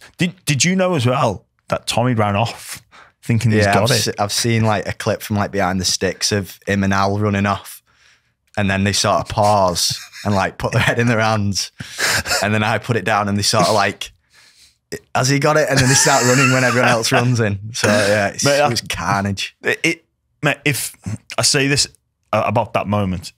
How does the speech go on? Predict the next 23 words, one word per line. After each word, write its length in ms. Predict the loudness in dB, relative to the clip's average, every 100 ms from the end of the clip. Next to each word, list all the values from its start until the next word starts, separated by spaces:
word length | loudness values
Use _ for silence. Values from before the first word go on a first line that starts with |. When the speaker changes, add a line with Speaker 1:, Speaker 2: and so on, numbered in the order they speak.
| -10
Speaker 1:
if 120 | -4
a 40 | -2
Holly-, 420 | 0 0 0 -2 -8 -8
group 200 | -2 0
of 100 | 0 -2
Hollywood 440 | 0 0 0 -2
scriptwriters 680 | -4 -2 -2 -2 -2 -2 0
were 140 | 0
around, 420 | 0 0 -4 -10 -18 _ _ _ _ _ _ _ -2
and 140 | 2
they, 160 | 2 2
that's 380 | 0 -2 -4 -8 -8
the 160 | -2 0
story, 500 | 0 0 0 0 -2
that 200 | -2 0
what 260 | 0 0 0
happened, 600 | -2 -2 -2 -2 -4 -10 _ -6
they 100 | -4
put 180 | -2 0
it 60 |
in 100 | 0
a 40 | -2
story, 460 | -2 -2 -2 -2